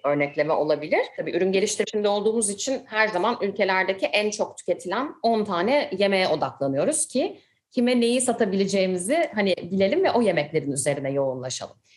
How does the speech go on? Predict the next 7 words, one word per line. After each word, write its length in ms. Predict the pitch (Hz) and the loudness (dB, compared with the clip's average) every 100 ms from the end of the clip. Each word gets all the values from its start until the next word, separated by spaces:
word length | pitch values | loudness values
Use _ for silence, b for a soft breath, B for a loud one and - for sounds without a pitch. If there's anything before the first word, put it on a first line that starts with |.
| b b - - | b b -10 -8
Türkiye'deki 460 | - 285 247 262 269 | -2 0 2 2 2
liste 500 | 247 - 269 339 403 - _ _ _ - | 2 2 2 0 -2 -14 _ _ _ -4
karnıyarıklar, 920 | 151 160 160 160 165 165 160 170 226 | -2 0 0 0 0 0 0 2 2
taze 340 | 202 185 180 180 | 2 2 2 2
fasulyeler, 760 | 185 180 185 170 175 196 220 220 | 0 -2 -2 0 2 2 2 0
pilavlar, 500 | 190 185 170 160 160 | 2 2 2 0 0
cacıklar. 800 | 156 147 147 165 208 494 - | -4 -4 -4 -2 -2 -2 -10